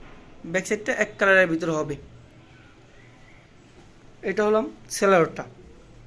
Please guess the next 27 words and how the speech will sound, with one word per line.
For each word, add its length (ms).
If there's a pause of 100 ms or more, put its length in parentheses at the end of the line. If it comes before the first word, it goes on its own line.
(400)
সেলোয়ারটা 420
পুরো 200
সেলোয়ারটা 320
হবে 200
এক 100
কালারের 280
ভিতরে, 200 (2500)
পুরো 160 (100)
সেলোয়ারটা 400
এক 120
কালারের 240
ভিতরে, 180 (100)
পুরোটা 240
খুলে 220
দেখা। 140 (880)
এই 60
যে 80
এটা 120
হলাম 160 (100)
পুরো 180 (180)
থে-, 200 (1400)
একদম 240
ফ্রি 120 (100)
সাইজ। 180 (760)
এটা 120
হলাম 200
ওড়নাটা, 340